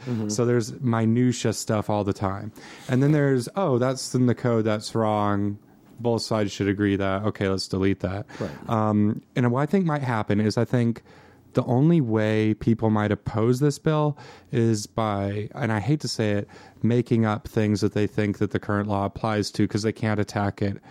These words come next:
Speaker 2: on face value because there's no ground.
Speaker 1: Well,
Speaker 2: Um,
Speaker 1: and that's,
Speaker 2: do you
Speaker 1: that's
Speaker 2: know
Speaker 1: what
Speaker 2: what I
Speaker 1: they
Speaker 2: mean?
Speaker 1: do. That's what they've done. That's what they do. And, and they will do that. And,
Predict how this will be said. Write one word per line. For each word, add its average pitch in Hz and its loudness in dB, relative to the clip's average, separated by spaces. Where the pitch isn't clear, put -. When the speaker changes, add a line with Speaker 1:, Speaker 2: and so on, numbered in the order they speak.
Speaker 2:
on 98 2
face 104 0
value 107 2
because 104 2
there's 104 2
no 107 4
ground. 110 -2
Speaker 1:
Well, 127 2
Speaker 2:
Um, 110 4
Speaker 1:
and 120 6
that's, 135 0
Speaker 2:
do 135 -4
you 113 -6
Speaker 1:
that's 127 4
Speaker 2:
know 147 4
Speaker 1:
what 160 2
Speaker 2:
what 156 2
I 151 4
Speaker 1:
they 151 4
Speaker 2:
mean? - 4
Speaker 1:
do. 73 -2
That's 101 -2
what 107 -4
they've 107 4
done. 117 4
That's 107 0
what 101 0
they 107 2
do. 87 -2
And, 113 4
and 123 4
they 123 6
will 185 4
do 92 -4
that. 64 -14
And, 110 -4